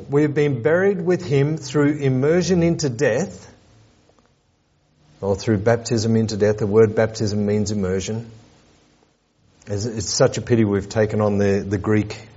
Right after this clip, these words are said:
alliteration or the, the anglicized version of the Greek word, uh, baptizo, which means immersion. It'd be much better if in our English text we had the word immersion there, because it would just make, make it a plainer text.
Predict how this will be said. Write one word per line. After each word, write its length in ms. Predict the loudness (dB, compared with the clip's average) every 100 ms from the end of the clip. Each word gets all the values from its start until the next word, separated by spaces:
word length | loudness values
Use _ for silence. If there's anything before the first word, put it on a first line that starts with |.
| -20 -10
alliteration 920 | -4 0 2 4 4 2 -2 -6 -6 -6
or 140 | -4
the, 200 | -2 -2
the 300 | 0 0 0
anglicized 720 | -2 0 0 0 2 2 2
version 440 | 2 4 4 2 -2
of 100 | -2
the 100 | -2
Greek 340 | -2 -2 -2
word, 480 | 0 2 4 0 -2 -12 -20 -20 -20 -8
uh, 280 | -2 -2 -2
baptizo, 1000 | -2 -4 -4 0 2 4 2 2 2 -2
which 280 | -4 -4 0
means 240 | 2 2
immersion. 560 | 4 6 6 4 -4 -8 -8
It'd 140 | -4
be 120 | 0
much 260 | 0 0 4
better 260 | 6 6
if 180 | 6 4
in 240 | 0 -2 0
our 220 | 2 4
English 340 | 4 2 0
text 340 | 2 0 0 -2
we 100 | 0
had 160 | 2
the 60 | 0
word 280 | 2 0 0
immersion 640 | -2 0 4 2 2 -2
there, 180 | -2 -2
because 340 | -4 -6 -8
it 80 | -6
would 140 | -8 -2
just 280 | -4 -2
make, 520 | 0 0 0 -4 -8 0
make 240 | 2 4
it 80 | 0
a 40 |
plainer 480 | -2 -2 2 4 2
text. 540 | 2 0 0 -4 -8